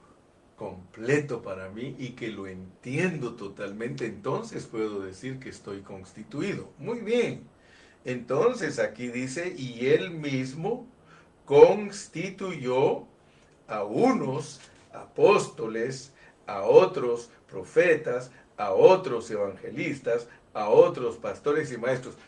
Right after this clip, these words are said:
¿Pero para qué los constituyó? El contexto te dice que es para perfeccionar a los santos. Y el contexto te dice que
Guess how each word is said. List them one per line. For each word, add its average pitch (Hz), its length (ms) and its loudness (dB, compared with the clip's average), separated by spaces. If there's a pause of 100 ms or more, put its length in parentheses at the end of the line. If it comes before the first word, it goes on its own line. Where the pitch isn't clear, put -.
(100)
¿Pero 135 220 -2
para 131 260 2
qué 185 140 -2
los 196 180 -2
constituyó? 139 1000 -4 (260)
El 113 220 -2
contexto 113 720 -6
te 160 200 -2
dice 139 560 -6
que 139 540 2
es - 280 -4 (540)
para 147 580 4
perfeccionar 135 1700 -2
a 127 180 -2
los 139 280 -4
santos. 185 920 -8 (380)
Y 131 160 -2
el 135 160 2
contexto 131 800 0
te 135 180 -4
dice 156 520 -4 (480)
que 143 520 0